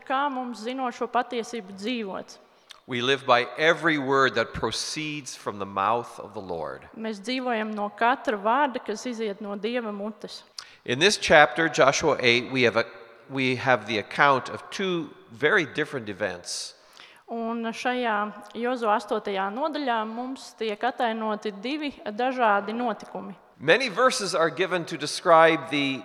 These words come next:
Speaker 2: ambush that the Israelites set against the forces of Ai.
Speaker 1: Daudz pantu, ā, apraksta, kā Izraels izliek slēpni, lai cīnītos un ieņemtu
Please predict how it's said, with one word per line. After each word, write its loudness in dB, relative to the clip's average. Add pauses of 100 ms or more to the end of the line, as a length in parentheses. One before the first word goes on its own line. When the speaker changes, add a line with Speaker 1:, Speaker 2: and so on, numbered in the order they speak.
(140)
Speaker 2:
ambush 4
that 0
the -2
Israelites 4
set 2 (160)
against -4
the -2 (300)
forces 2
of 0
Ai. 4 (720)
Speaker 1:
Daudz -2 (100)
pantu, 0 (160)
ā, -2
apraksta, 0
kā 4
Izraels 0
izliek -4
slēpni, -2
lai -2
cīnītos -8
un -10
ieņemtu -6